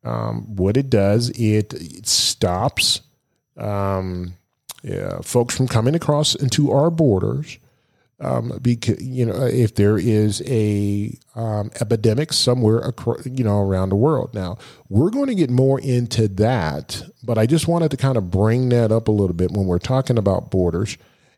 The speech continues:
and we're talking about what we, what we, uh, really need to be paying attention of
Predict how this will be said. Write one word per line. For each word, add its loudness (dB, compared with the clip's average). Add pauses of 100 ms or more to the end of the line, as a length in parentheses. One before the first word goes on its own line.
and 0
we're 2
talking 0
about 2
what 2
we, 2
what -2
we, -2 (180)
uh, -4
really 2
need 0
to -2
be 2
paying 2
attention 0
of -2